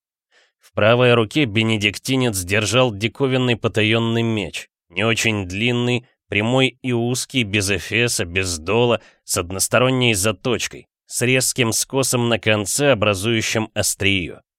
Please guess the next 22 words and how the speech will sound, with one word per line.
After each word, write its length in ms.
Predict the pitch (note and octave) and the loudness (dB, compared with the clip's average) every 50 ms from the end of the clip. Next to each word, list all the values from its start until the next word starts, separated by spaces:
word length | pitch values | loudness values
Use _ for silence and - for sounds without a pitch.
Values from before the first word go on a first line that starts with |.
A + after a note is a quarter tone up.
| _ _ _ _ _ _ _ _ _ _ _ _ _ - | _ _ _ _ _ _ _ _ _ _ _ _ _ -16
Верхняя 560 | - E2+ F#2 G#2 B2 A#2 - B2 C3 C3 B2+ | -6 0 2 2 2 0 0 0 0 0 0
часть 340 | A#2+ - - D3+ C#3+ - - | 0 -2 -2 -2 -2 -2 -2
монашеского 720 | C3+ C3 B2+ C3 C3+ B2+ - A#2 - - B2 A#2 A#2 G#2+ | -2 0 0 0 0 0 -2 -2 -2 -2 0 2 2 0
посоха 520 | - - D3+ D3 D3 - C#3+ B2 - C3+ | 0 -2 -4 -2 -2 -2 -4 -2 2 2
оказалась 640 | B2 G#2+ - B2+ B2 G#2+ B2 C#3 C#3+ C3+ B2+ - - | 2 2 2 0 0 2 2 2 2 2 2 2 0
удлинённой 640 | B2 G2+ A2+ A#2+ A#2+ A#2+ B2+ B2+ C3 C3 B2+ B2+ B2 | 0 0 0 0 0 2 2 0 0 2 2 2 2
рукоятью, 720 | A#2+ A#2 A2 - C3 B2+ B2+ C3 C#3+ D3+ C#3+ - C#3 C3 | 2 0 0 0 0 2 2 2 2 2 0 0 -2 -2
вполне 440 | - - - C3 B2 B2 C3 C#3+ C#3+ | -2 0 2 2 4 4 2 0 0
пригодной 600 | - B2+ B2 A2 A2 C#3 C#3 A#2+ A#2+ C3 B2+ B2 | 0 -2 -2 0 0 0 0 2 2 2 2 2
не 160 | A#2+ B2 A#2+ | 2 2 0
только 400 | A2 - C#3 C#3+ C3+ B2+ - G#2+ | 0 -2 -2 -2 0 0 -2 -2
для 200 | F2+ F#2+ G2+ G#2 | 0 0 0 0
боя 440 | F#2+ F#2 G#2+ A#2 A2+ G#2+ G#2 G2+ G2+ | 0 0 2 2 4 4 4 2 0
одной 340 | G2+ F#2 G2 G#2+ A2 G#2 G2 | -4 -6 -4 -2 0 0 0
рукой, 440 | G2 F#2 E2 - C#3 C3+ C3+ B2+ - - - - _ _ _ | 0 -2 -4 -2 -2 -2 -2 -2 -6 -12 -20 -20 _ _ _
но 160 | G#2+ A2+ C3+ | -4 -2 0
и 140 | C#3+ C#3 C3+ | 2 0 0
для 220 | A#2+ G#2+ B2 C3 B2+ | 0 0 2 2 2
обоерукого 840 | - - A#2+ G#2 G2+ B2 B2+ B2+ B2+ C3 C3 B2 - - A#2 A#2+ B2 | 2 0 0 0 2 2 2 2 2 2 2 0 0 0 0 0 0
хвата. 480 | - - A#2 A2 F#2+ D#2+ - - - - _ _ _ _ _ _ _ _ _ _ _ _ _ _ _ | 0 0 0 2 2 0 -2 -6 -14 -20 _ _ _ _ _ _ _ _ _ _ _ _ _ _ _
Нижняя, 600 | F2 F#2 A2+ C#3 D#3+ D3 A2 F#2+ G2 F#2 F2+ F2 | -8 -2 0 2 2 2 2 0 0 0 0 0
полая, 560 | D#2+ - - A#2 C3 C#3 C3+ C3 B2+ A#2+ A2 | -4 -4 -2 0 2 4 4 4 4 4 2